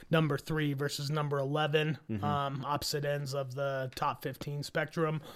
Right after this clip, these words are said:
Speaker 1: Um, the Charles Oliveira, Arman Tsarukyan, not so much. Arman Tsarukyan shot up the rankings. And once again, I don't wanna get too fucking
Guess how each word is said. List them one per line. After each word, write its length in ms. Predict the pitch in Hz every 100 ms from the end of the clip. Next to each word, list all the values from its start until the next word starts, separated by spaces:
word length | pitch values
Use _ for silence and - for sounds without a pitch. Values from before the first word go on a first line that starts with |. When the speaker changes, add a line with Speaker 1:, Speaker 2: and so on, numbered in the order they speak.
| - - -
Speaker 1:
Um, 600 | 151 151 147 143 143 147 139
the 720 | 151 147 147 147 147 143 - -
Charles 320 | - 180 170
Oliveira, 800 | 180 165 151 156 156 151 147 147
Arman 180 | 156 156
Tsarukyan, 640 | 147 - 156 160 160 151 151
not 180 | 160 -
so 120 | 160
much. 320 | 160 151 - - - -
Arman 280 | 160 175 175
Tsarukyan 840 | - 156 156 165 156 147 143 135 -
shot 440 | - - - 156 151
up 200 | 147 -
the 80 | 143
rankings. 540 | 151 156 156 151 151 - - -
And 100 | 262
once 140 | 180
again, 280 | 170 147 113 - - - - -
I 60 | 185
don't 100 | 196
wanna 180 | 190 185
get 200 | 180 -
too 280 | 190 180
fucking 560 | - 170 165 165 156